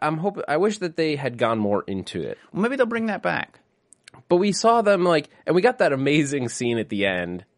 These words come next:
Speaker 2: That
Speaker 1: I was
Speaker 2: oh.
Speaker 1: laughing out loud.
Speaker 2: Yeah, at the table.
Speaker 1: It was amazing. The dinner scene, <laughs>
Speaker 2: Yeah.
Speaker 1: it was just the most uncomfortable thing in the world
Speaker 2: <gasps>
Speaker 1: for everybody.
Speaker 2: Complete silence.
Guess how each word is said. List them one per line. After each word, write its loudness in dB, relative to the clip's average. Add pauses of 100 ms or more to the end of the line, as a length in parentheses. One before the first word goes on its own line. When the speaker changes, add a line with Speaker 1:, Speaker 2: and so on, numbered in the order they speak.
(240)
Speaker 2:
That 4
Speaker 1:
I 4
was -2
Speaker 2:
oh. -4
Speaker 1:
laughing 0
out -4
loud. 2
Speaker 2:
Yeah, 0
at -16
the -12
table. -4
Speaker 1:
It 2
was 0
amazing. 2
The 2
dinner 2
scene, -2
<laughs> -20
Speaker 2:
Yeah. -4
Speaker 1:
it -4
was -2
just -10
the -4
most -2
uncomfortable 0
thing -2
in -6
the -4
world -2
Speaker 2:
<gasps> -
Speaker 1:
for -4
everybody. 0 (160)
Speaker 2:
Complete 4
silence. -2